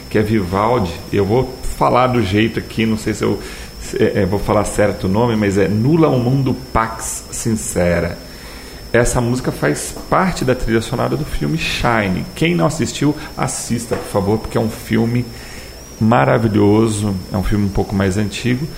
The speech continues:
mas tem uma história linda de um, que é a história de um pianista, né? E aí, quando eu tava ouvindo aqui a, a música, o, o, o Juliano, eu acabei pensando assim, e a voz, né? Essa música que a gente acabou de ouvir,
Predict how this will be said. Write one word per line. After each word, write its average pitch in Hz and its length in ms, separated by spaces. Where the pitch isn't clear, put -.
mas 107 280
tem 120 160
uma 120 100
história 117 400
linda 110 320
de 117 100
um, 135 220
que 147 100
é - 20
a - 20
história 143 220
de 147 60
um 147 60
pianista, 101 1000
né? 107 220
E 160 60
aí, 196 100
quando - 180
eu - 60
tava 294 180
ouvindo 110 320
aqui 104 200
a, 87 440
a 82 40
música, 113 580
o, - 440
o, 92 300
o 95 120
Juliano, 95 400
eu 180 60
acabei 190 360
pensando 151 380
assim, 151 260
e 311 80
a 359 80
voz, 95 500
né? 101 120
Essa 113 240
música 120 680
que - 80
a 98 40
gente 92 140
acabou 98 320
de 95 100
ouvir, 95 200